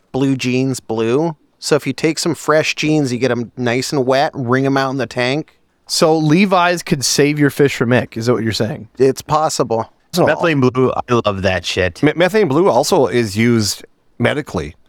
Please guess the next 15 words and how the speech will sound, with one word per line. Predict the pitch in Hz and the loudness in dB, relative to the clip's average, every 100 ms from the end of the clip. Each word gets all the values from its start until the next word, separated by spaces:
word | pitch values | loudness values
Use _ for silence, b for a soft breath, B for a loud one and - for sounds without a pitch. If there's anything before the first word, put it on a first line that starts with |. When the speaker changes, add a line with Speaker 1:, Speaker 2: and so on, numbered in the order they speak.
| _ _ | _ _
Speaker 3:
to, | - 123 101 98 | -2 2 2 0
uh, | 104 | 0
bring | 117 117 113 104 | 0 0 -2 0
more | 113 113 | 2 2
oxygen | 87 117 - 104 | 0 -2 -2 0
in | 92 | 0
your | 92 | -2
blood | 90 95 98 | -2 -2 -4
cells. | 82 - - - - | -10 -12 -16 -20 -12
Speaker 1:
So | - 156 | -2 0
what | 156 165 | 2 0
it | 139 | 0
does | 156 180 190 - - | 2 4 2 -2 -4
is | 147 139 135 135 131 131 123 - _ _ - | 0 2 4 4 2 0 -2 -8 _ _ -2
it | 147 143 139 | 2 4 2